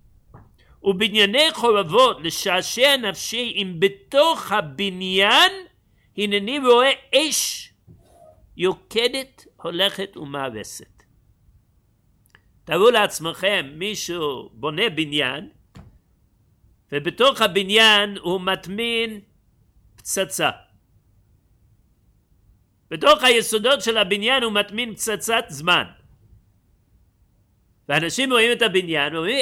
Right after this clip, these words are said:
"איזה יופי של בניין." ואז בא מישהו שיודע, "הבניין הזה הולך להיהרס." למה הוא הולך להיהרס? בניין כזה יפה, כזה בנוי, כן,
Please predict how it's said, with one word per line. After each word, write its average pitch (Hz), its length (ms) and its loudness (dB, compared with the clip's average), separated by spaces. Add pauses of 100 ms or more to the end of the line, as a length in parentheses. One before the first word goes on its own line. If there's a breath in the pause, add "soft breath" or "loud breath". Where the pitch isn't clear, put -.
"איזה 302 340 -2
יופי 269 340 2
של 233 140 0
בניין." 185 580 2
ואז 123 260 -6
בא 123 160 -6
מישהו 143 400 -8
שיודע, 113 460 -10 (180)
"הבניין 127 520 -6
הזה 139 280 -8
הולך 117 380 -8
להיהרס." - 720 -2 (1120)
למה 226 240 8
הוא 302 80 12
הולך 320 240 6
להיהרס? 311 480 4
בניין 196 440 -2
כזה 165 200 -4
יפה, 226 640 -2
כזה 156 280 -4
בנוי, 190 400 -2
כן, 339 180 -2